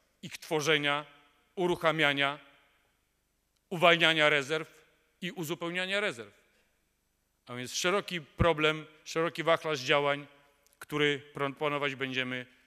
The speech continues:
do podjęcia przez pana prezesa, e, wiceprezesa Rady Ministrów, przepraszam, pana ministra obrony narodowej Tomasza Siemoniaka. I wreszcie kolejny filar, o którym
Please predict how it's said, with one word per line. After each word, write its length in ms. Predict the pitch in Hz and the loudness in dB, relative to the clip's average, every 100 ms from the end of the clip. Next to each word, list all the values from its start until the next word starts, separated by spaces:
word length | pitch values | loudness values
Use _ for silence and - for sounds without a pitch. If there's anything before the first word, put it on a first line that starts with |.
| - | -6
do 120 | 143 | -4
podjęcia 640 | 147 131 135 123 135 127 123 _ - _ - | -4 -4 -6 -4 -6 -6 -8 _ -20 _ -14
przez 460 | - 139 135 - _ _ _ _ _ - - | -8 -6 -8 -14 _ _ _ _ _ -20 -14
pana 360 | - 123 120 117 _ | -10 -6 -6 -8 _
prezesa, 540 | 135 131 135 139 131 117 _ _ _ _ _ _ | -10 -8 -6 -6 -8 -10 _ _ _ _ _ _
e, 300 | 123 110 107 | -12 -10 -10
wiceprezesa 560 | 113 147 131 127 131 135 | -8 -6 -6 -6 -6 -4
Rady 180 | 127 123 | -4 -6
Ministrów, 360 | 127 117 135 | -12 -12 -16
przepraszam, 580 | - 135 117 - 120 120 - _ _ | -14 -10 -8 -6 -8 -10 -20 _ _
pana 200 | 110 110 | -10 -8
ministra 260 | 113 120 127 | -8 -8 -8
obrony 200 | 113 120 | -6 -6
narodowej 380 | 120 117 117 117 | -4 -6 -8 -10
Tomasza 300 | 117 117 131 | -12 -12 -12
Siemoniaka. 500 | 143 143 143 - - _ _ _ _ _ _ _ _ _ _ _ _ _ _ - | -12 -8 -8 -8 -20 _ _ _ _ _ _ _ _ _ _ _ _ _ _ -6
I 60 | |
wreszcie 460 | 170 170 - 170 170 | 2 2 2 -2 -4
kolejny 460 | - 170 196 185 135 | -2 0 0 0 -6
filar, 420 | 156 127 127 135 | -4 -2 -2 -4
o 80 | 131 | -12
którym 380 | - 143 139 | -8 -6 -6